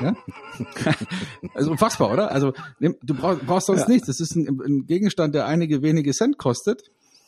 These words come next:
Speaker 1: Und,
Speaker 2: Mhm.
Speaker 1: äh, wenn man sich sowas immer parat hat oder immer im Auto hat, ähm, wunderbar. Und wenn man dann noch, was ja, ähm, der Kollege Hirschhausen empfiehlt, eine rote Clownnase mit dabei hat, dann wird jeder Stau zum großen Spaß.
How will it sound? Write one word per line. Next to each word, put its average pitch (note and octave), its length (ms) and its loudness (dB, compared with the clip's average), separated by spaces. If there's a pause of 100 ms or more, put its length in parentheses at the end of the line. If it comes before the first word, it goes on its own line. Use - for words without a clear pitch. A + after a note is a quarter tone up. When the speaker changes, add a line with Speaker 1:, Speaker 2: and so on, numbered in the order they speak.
(240)
Speaker 1:
Und, D3+ 280 2
Speaker 2:
Mhm. A#2 60 -2
Speaker 1:
äh, C#3 80 2
wenn D3 100 4
man D#3 100 4
sich C#3+ 140 0
sowas E3+ 300 2
immer E3 220 -2
parat D#3 420 -2
hat D#3 200 -4
oder C#3+ 160 0
immer D3 180 4
im C3 100 0
Auto E3+ 320 0
hat, C3 300 -6 (340)
ähm, C3+ 460 2 (360)
wunderbar. A2+ 640 0
Und A2+ 120 0
wenn A#2+ 100 4
man B2 160 2
dann G#3 220 2
noch, G3+ 280 0
was A2+ 180 -6
ja, B2+ 340 2 (640)
ähm, A#2 460 2
der A#2 80 0
Kollege B2+ 300 2
Hirschhausen B2+ 480 0
empfiehlt, C3+ 440 0
eine B2 360 2
rote B2+ 420 0
Clownnase A#2 680 2
mit F#2 180 0
dabei D#2+ 320 -4
hat, - 320 -6 (1120)
dann A2 180 2
wird A#2+ 160 2
jeder A2+ 240 2
Stau G#2+ 320 -2
zum D3+ 200 -2
großen F2+ 280 -4
Spaß. - 460 -8